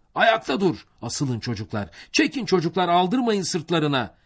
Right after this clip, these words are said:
Kaşıyıp geçin şunların sırtlarını." Sandal iki kocaman kara gövdenin arasındaki daracık bir boğazla sıkışıp kalmıştı neredeyse.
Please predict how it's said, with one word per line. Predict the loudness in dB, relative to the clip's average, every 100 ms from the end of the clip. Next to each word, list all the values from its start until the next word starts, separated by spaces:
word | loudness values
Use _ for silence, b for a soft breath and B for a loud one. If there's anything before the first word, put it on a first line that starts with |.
| b b
Kaşıyıp | -12 -4 0 0 0
geçin | -2 0
şunların | -2 -2 -2 -2
sırtlarını." | -4 -8 -6 -6 -6 -10 -14 _ _ _ _ B B B
Sandal | -6 -2 -2 -4 -8 b b b
iki | -6 -6 -4
kocaman | -4 -4 -4 -6 -8
kara | -8 -6 -6
gövdenin | -6 -6 -6 -8
arasındaki | -8 -10 -10 -12 -14 -10 -10 -10 B -8
daracık | -4 -4 -6 -10 -10
bir | -10
boğazla | -8 -10 -12 -14
sıkışıp | -14 -12 -12 -14 -14
kalmıştı | -14 -14 -14 -18 -18
neredeyse. | -20 -20 -20 -20